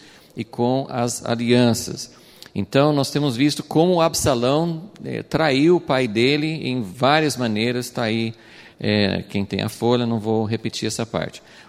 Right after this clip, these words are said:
Hoje nós vamos começar, nós vamos falar sobre o restante do capítulo quinze de segundo Samuel. É, e, graças a Deus, podemos falar sobre um assunto mais, é, positivo, né?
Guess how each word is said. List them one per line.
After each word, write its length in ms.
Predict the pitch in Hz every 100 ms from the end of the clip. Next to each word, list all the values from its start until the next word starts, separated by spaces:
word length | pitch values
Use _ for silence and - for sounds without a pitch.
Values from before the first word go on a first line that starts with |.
| -
Hoje 380 | 135 185 180
nós 200 | 165 156
vamos 320 | 139 160 151 -
começar, 600 | 151 135 120 - 120 131
nós 100 | 127
vamos 180 | 127 -
falar 640 | 123 107 117 147 156 - -
sobre 640 | - - 120 123 120 123 117
o 180 | 107 98
restante 600 | 110 - - 143 156 123
do 80 |
capítulo 640 | 113 101 - 110 - 101 98
quinze 440 | - 107 143 120
de 40 |
segundo 320 | 101 107 107 104
Samuel. 540 | - 104 104 123 170 - - - _ _ _ _ _ _ - - - - -
É, 1040 | - 110 113 113 110 110 107 104 101 92 - -
e, 440 | 117 127 151 127 -
graças 440 | 107 123 135 -
a 60 | 123
Deus, 220 | 110 123
podemos 320 | - 120 123
falar 300 | - 107 113
sobre 340 | - 123 123
um 60 | 127
assunto 500 | 120 - 113 123 135
mais, 600 | 110 113 123 127 - - - _ -
é, 220 | 104 104
positivo, 920 | - 135 131 139 - 143 139 85 82
né? 260 | 90 120